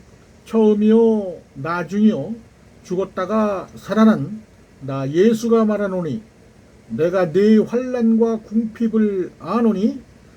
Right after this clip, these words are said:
내가 너는 밤의 생명인 것을 안다. 즉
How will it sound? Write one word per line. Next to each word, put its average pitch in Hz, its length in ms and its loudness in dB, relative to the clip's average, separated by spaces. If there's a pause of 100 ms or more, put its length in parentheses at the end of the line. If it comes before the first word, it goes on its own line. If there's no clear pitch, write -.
(140)
내가 170 680 -2
너는 214 320 0 (1500)
밤의 247 440 2
생명인 233 600 2
것을 220 260 0
안다. 175 380 -8 (1120)
즉 233 240 2